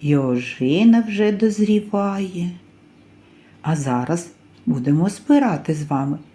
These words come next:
чорницю. А ось велике дерево горобини, яка приготувала свої ягоди.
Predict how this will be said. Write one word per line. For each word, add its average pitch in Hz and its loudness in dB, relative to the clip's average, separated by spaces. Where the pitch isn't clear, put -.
чорницю. 262 4
А 135 -4
ось 147 -4
велике 139 0
дерево 208 -2
горобини, 196 0
яка 151 -2
приготувала 147 0
свої 147 -2
ягоди. 156 -6